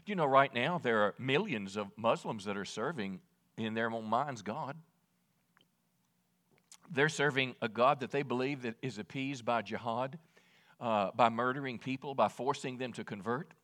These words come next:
uh, violating human will. They're serving a God, uh, that, uh, requires works from them. They're serving a God that offers them virgins in heaven if they serve him in some fashion. Uh, but yet, apart from Jesus, people don't know who God is.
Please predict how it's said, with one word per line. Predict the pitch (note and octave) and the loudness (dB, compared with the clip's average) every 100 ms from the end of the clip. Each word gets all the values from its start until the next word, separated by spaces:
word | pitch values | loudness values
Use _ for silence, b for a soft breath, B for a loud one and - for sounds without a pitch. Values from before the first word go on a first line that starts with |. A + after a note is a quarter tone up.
| _ _ _ _ - - | _ _ _ _ -20 -10
uh, | G#2+ | -8
violating | G#2+ B2+ C3+ C#3 C3 C3 | 0 6 8 8 4 -4
human | C3 C3 B2+ | -6 -8 -4
will. | B2 C3+ F3 - B B B | -2 -2 -4 -10 B B B
They're | G#2 C3 | -4 -4
serving | - C#3 C3+ B2+ | -2 -4 -2 -4
a | B2 | -4
God, | A2+ B2+ D#3 D#3+ - B B | 2 4 4 2 -6 B B
uh, | B2+ A#2 G#2 G#2 | 0 2 2 0
that, | B2 A#2 A#2 | -2 -2 -4
uh, | G#2 A#2 | -6 -4
requires | B2+ - C#3 C3+ D3 B2 | -6 -6 -4 -2 -4 -6
works | G#2 A#2 C#3+ - | -4 -2 -2 -6
from | - C#3 | -12 -8
them. | C3 C#3+ D3 F#3+ A2+ | -4 -2 -4 -6 -6
They're | A2+ | -6
serving | - C3 B2+ A#2+ | -4 -4 -4 -4
a | A#2 | -4
God | A#2 C#3 C3+ | 2 4 4
that | A2+ B2+ | 0 8
offers | C#3 D3 C#3+ A2+ | 8 8 0 -6
them | B2+ D3 | -6 -4
virgins | A2 C3 D3 C3+ B2+ A2 | -2 -2 -2 -4 -8 -8
in | G#2 | -4
heaven | G#2+ C3+ E3 - - B B | 0 0 -2 -8 -20 B B
if | A2+ A2 | -6 -4
they | B2 A2+ | -4 -4
serve | - C3+ B2+ | -2 -2 -2
him | B2 | -4
in | A#2+ | -6
some | A2+ A#2+ A2 | -6 -6 -6
fashion. | - A2+ A2+ - - _ B B B B | -2 -2 -2 -8 -14 _ B B B B
Uh, | A#2+ A#2 - | 6 6 4
but | C#3+ | 0
yet, | D3 F3 | 4 4
apart | D3 D#3 G3 F#3+ | 4 6 6 4
from | F#3 | -2
Jesus, | C#3 G3 D3+ C#3+ | -2 0 -2 -4
people | - G#3 D#3+ | -4 0 2
don't | D3 D3 | 2 -2
know | C3 | -6
who | C#3 | -6
God | C3 B2 A#2 | -4 -4 -4
is. | C3 D2+ - | -12 -14 -14